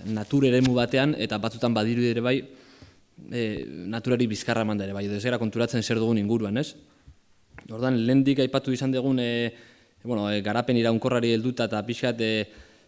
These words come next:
eh, bueno, lehen aipatu dugun lehenengo sektorea bultzatu beharko litzatekeela eta aukera dakagu lehenengo sektorea bultzatzeko,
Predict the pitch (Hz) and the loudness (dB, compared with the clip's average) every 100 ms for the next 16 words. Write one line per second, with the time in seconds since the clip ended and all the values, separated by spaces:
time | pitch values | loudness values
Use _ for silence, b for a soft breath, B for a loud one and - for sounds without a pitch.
0 | - 110 104 104 101 104 117 110 60 55 | -4 0 0 0 0 -2 -2 -2 -6 -12
1 | 90 110 104 113 110 110 113 107 117 113 | -8 -6 -4 -2 0 2 2 2 0 0
2 | - - - 120 110 107 107 127 117 110 | -4 -6 0 2 2 0 -2 -2 0 0
3 | 110 117 110 110 107 127 120 104 101 101 | 0 0 -2 -2 -2 0 0 0 0 -4
4 | 98 127 113 107 107 107 113 90 76 101 | 0 0 2 0 0 2 0 -2 -6 -4
5 | 104 113 104 101 120 107 104 - 110 107 | -2 -2 -2 -2 0 0 0 -2 -4 -2
6 | 110 | -2